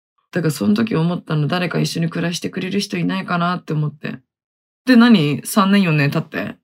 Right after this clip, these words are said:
で、い-、今？いないわ。私と住んでくれる人もいるわけがない。いても住みたくない。<laughs> だって人と住んだらさ、え、万華の処理、<laughs>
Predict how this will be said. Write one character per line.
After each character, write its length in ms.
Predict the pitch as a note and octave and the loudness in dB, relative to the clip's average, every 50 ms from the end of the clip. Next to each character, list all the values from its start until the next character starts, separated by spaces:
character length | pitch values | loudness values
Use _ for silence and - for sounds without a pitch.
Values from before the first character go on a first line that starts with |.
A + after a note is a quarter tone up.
| _ _ _ | _ _ _
で、 240 | - D3 F#3 F#3 - | -6 -4 -4 -4 -4
い-、 460 | - - F3+ F#3+ G3 A3 G3+ G3 G3 G#3 | -4 -4 -4 4 6 8 8 8 8 8
今？ 340 | F#3 E3+ C#3 - - - _ _ _ _ _ _ _ _ _ _ _ _ _ _ _ _ _ _ _ _ _ _ | 8 6 4 0 -4 -8 _ _ _ _ _ _ _ _ _ _ _ _ _ _ _ _ _ _ _ _ _ _
い 160 | D3 C3+ C3 | -2 0 0
な 260 | C#3 D3 D3 D3 C#3+ | 0 0 -2 -2 0
い 120 | D3+ F#3+ A3+ | 0 0 2
わ。 400 | C4+ C4+ A#3 F3 D3 D#3 - _ _ _ _ _ _ _ _ _ _ _ _ _ _ _ _ _ _ _ _ | 2 2 0 0 -2 -6 -12 _ _ _ _ _ _ _ _ _ _ _ _ _ _ _ _ _ _ _ _
私 440 | - E3+ D#3+ - G3 G3 G3 - - | -10 -10 -8 -6 -6 -6 -6 -6 -8
と 60 | A3 | -8
住 220 | G3+ - - A#3 | -4 2 4 4
ん 40 | G#3+ | 4
で 100 | G3 G3 | 4 2
く 140 | G3 - F3 | 0 -2 -2
れ 80 | D#3+ | -2
る 100 | D#3 E3+ | -2 -2
人 140 | E3 - - | -4 -4 -4
も 60 | E3 | -2
い 140 | E3 D#3+ F#3+ | -2 0 0
る 140 | F3+ G#3+ A#3 | 0 2 2
わ 100 | B3+ B3 | 2 2
け 140 | - B3 G#3 | 2 2 2
が 100 | F#3 E3+ | 2 2
な 380 | E3 D#3+ D3 C#3 C#3 - - - _ _ _ _ _ _ _ _ _ _ _ _ _ _ - | 2 2 2 0 0 -2 -4 -10 _ _ _ _ _ _ _ _ _ _ _ _ _ _ -4
い。 120 | - E3 | -4 -4
い 60 | F3 | -2
て 100 | - G3+ | -2 -2
も 100 | F#3 E3+ | -2 -2
住 160 | D#3 - F3+ | -2 -2 -2
み 80 | - - | -2 -2
た 80 | - - | -2 -4
く 120 | - E3 | -6 -6
な 140 | E3 - - | -8 -8 -10
い。 80 | - - E3 - - - - - - - C5 - - D5+ - C6+ C6+ C6+ C6+ - - - - - _ _ _ _ _ _ _ - - - - B3+ A3 G3+ - _ - | -10 -12 -14 -14 -14 -12 -12 -10 -8 -6 -4 -4 -4 -4 -4 -4 -4 -6 -6 -8 -8 -10 -12 -14 _ _ _ _ _ _ _ -20 -18 -16 -14 -14 -16 -16 -18 _ -2
<laughs> 0 | |
だ 120 | D#3 - | 0 2
っ 20 | - | 2
て 100 | - D#3 | 2 0
人 220 | D#3+ - F#3 F3 | -2 -2 -2 -6
と 60 | - - | -6 -8
住 240 | - - C4+ C4+ C#4+ | -4 2 4 4 6
ん 40 | |
だ 120 | C4 A3+ G3 | 6 6 4
ら 80 | F3 | 4
さ、 680 | E3+ - F3 F3+ F3 E3+ E3 D#3+ C#3+ C3 B2 - - - _ - - - | 2 0 2 2 4 4 4 4 4 2 0 -2 -6 -10 _ -20 -2 2
え、 200 | G#3 G#3+ G#3 - - | 4 4 4 4 4
万 320 | D#3 G#3 G#3+ C#4 D#4 E4 | 6 6 6 6 4 4
華 100 | E4 F#4 | 2 2
の 100 | F4 F4+ | 2 2
処 200 | E4+ - - - | 0 -2 -2 -2
理、 120 | G#4 G#4 - - - - - - - _ _ _ | -4 -4 -2 -2 -2 -2 -4 -6 -12 _ _ _
<laughs> 400 | _ - - - - D4 - | _ -14 -8 -4 -4 -2 2